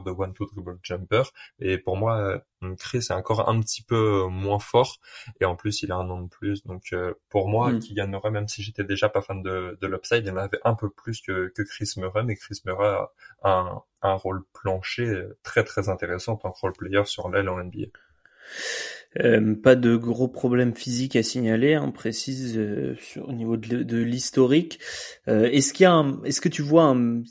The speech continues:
Speaker 2: quel meilleur scénario que tu vois, Mathias, pour, euh, pour, euh, Chris Murray ? Le meilleur scénario, pas forcément l'année prochaine, mais à, à terme, euh, quel genre de joueur au, au mieux ça pourrait être ?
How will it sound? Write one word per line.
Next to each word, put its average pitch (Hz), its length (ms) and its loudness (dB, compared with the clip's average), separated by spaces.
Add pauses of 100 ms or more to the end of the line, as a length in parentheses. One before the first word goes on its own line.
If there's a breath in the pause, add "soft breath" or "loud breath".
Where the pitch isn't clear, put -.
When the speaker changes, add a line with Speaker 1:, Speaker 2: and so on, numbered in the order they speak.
(100)
Speaker 2:
quel 151 220 6
meilleur 170 420 10
scénario 147 500 4
que 151 60 -8
tu - 120 -4
vois, 123 220 6
Mathias, 110 640 -4
pour, 110 220 -6
euh, 104 160 -6 (120)
pour, 113 220 -6
euh, - 140 -8
Chris - 200 -10 (120)
Murray ? 107 320 -6 (120)
Le 120 80 -10
meilleur 117 360 -2
scénario, 123 480 2
pas 127 140 2
forcément - 340 -4
l'année 123 160 2
prochaine, 147 480 -2
mais 123 100 2
à, 104 100 -4
à 117 160 -4
terme, 135 540 2 (500 loud breath)
euh, 110 100 -6
quel 131 200 4
genre 135 300 2
de 123 120 2
joueur 120 500 2
au, 107 240 -6
au 113 80 -6
mieux 120 360 2
ça 135 160 0
pourrait 113 340 -2
être ? 104 180 -8